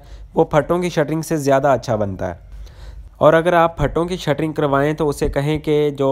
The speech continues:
आपके फट्टे हैं वो थोड़े अच्छे यूज़ करें, साफ़ सुथरे, ताकि आपकी छत नीचे से साफ़ सुथरी निकले।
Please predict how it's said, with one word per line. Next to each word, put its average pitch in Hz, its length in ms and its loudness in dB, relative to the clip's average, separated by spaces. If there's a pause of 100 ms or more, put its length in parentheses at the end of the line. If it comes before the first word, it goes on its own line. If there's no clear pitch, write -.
(220)
आपके 123 280 2
फट्टे 135 340 2
हैं 139 180 0
वो 139 180 2
थोड़े 139 240 0
अच्छे 120 280 0
यूज़ 147 300 0
करें, 135 280 0
साफ़ 123 320 2
सुथरे, 135 420 -2 (320)
ताकि 135 320 0
आपकी 131 280 0
छत 143 300 0
नीचे 135 300 -2
से 135 340 -4 (140)
साफ़ 123 320 2
सुथरी 117 340 -4
निकले। 85 340 -8